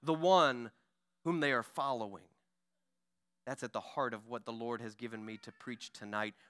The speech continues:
We must know him. You must know him. If you're overwhelmed with life, I want to point you toward Jesus and tell you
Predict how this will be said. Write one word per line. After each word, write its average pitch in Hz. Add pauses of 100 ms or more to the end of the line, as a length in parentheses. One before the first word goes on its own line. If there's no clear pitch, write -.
(120)
We 127
must 120
know 131
him. 117 (260)
You 151
must 170
know 147
him. 110 (220)
If 123
you're 175
overwhelmed 165
with 139
life, 127 (240)
I 135
want 147
to 147
point 156
you 143
toward 135
Jesus 131
and 113
tell 143
you 117